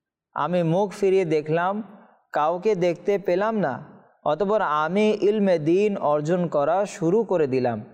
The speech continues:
এবং আমি পুরাতন কাপড়ের টুকরার মধ্যে ইলমের বিষয়গুলো লিখে পাত্রের মধ্যে রেখে দিতাম। শেষ পর্যন্ত ওই কাপড়টাও ভরে গেল। আমি এতিম ছিলাম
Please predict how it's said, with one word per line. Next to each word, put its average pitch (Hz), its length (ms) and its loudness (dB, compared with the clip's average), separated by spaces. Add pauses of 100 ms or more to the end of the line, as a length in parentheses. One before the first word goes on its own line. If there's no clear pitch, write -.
(300)
এবং 156 160 -2
আমি 175 240 0
পুরাতন 180 640 0
কাপড়ের 185 640 2 (100)
টুকরার 233 480 2
মধ্যে 185 560 0
ইলমের 220 560 2
বিষয়গুলো 220 720 2
লিখে 180 580 0 (500)
পাত্রের 214 600 2
মধ্যে 175 440 2
রেখে 175 320 2
দিতাম। 165 520 -2
শেষ 214 280 0
পর্যন্ত 196 480 0
ওই 202 280 2
কাপড়টাও 202 580 0
ভরে 196 280 2
গেল। 135 260 -2 (680)
আমি 180 420 0
এতিম 196 320 0
ছিলাম 160 520 -2